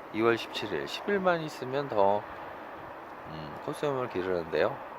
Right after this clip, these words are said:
뭐, 콧수염을 깎을지 안 깎을지 <laughs> 한번 좀 지켜보도록 하겠습니다. 하여튼 좀 많이 났긴 났어요. 그래서, 어,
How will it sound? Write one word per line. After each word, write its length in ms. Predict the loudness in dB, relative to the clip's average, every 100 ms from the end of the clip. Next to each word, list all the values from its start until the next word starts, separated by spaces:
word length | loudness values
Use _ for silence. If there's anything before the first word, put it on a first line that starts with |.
| -12 -10
뭐, 140 | -8
콧수염을 1120 | -8 0 2 2 -2 -8 -8 -8 -4 0 0 -2 -2
깎을지 420 | 2 2 4 4
안 100 | 4
깎을지 640 | 4 0 0 -6 0 2
<laughs> 1400 | 2 -2 -8 -4 -6 -6 -8 -4 -2 -4 -4 -8 -10 -8
한번 240 | -2 -2 -2
좀 220 | -6 -6
지켜보도록 540 | -6 2 4 4 4
하겠습니다. 520 | 4 2 -4 -10 -4 -4
하여튼 220 | -4 -8 -14 -10
좀 160 | -4
많이 300 | 0 0 2
났긴 460 | 2 2 -2 -6 -2
났어요. 560 | -2 0 0 0 -6 -8 -16 -16
그래서, 360 | -6 -2 -2 -4 -14 -16 -16 -16 -16 -18 -18 -18 -18 -18 -8
어, 320 | -2 -2 -2